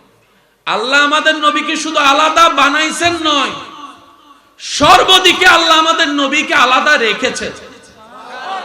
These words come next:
মেয়ের বাবা আসেনি এখানে?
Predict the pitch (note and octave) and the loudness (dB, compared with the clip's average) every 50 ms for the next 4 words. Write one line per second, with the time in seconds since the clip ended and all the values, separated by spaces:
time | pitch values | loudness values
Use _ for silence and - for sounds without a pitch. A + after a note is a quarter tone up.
0 | - - - - - - - - - - - - - - - - - - _ _ | -12 -12 -12 -12 -14 -14 -14 -14 -14 -16 -16 -18 -20 -20 -20 -20 -20 -20 _ _
1 | _ _ _ _ _ _ _ _ _ _ G#2+ C#3+ F3+ G3+ G3+ G#3 G3 F#3 G3 F#3+ | _ _ _ _ _ _ _ _ _ _ -20 -16 -14 -12 -10 -10 -8 -8 -6 -6
2 | G3 G3 G3 F#3+ F#3+ G#3 A#3 G#3+ G3 F3 E3+ D3 E3 C#3+ A#2+ | -6 -6 -6 -6 -8 -10 -12 -14 -14 -14 -16 -16 -16 -18 -20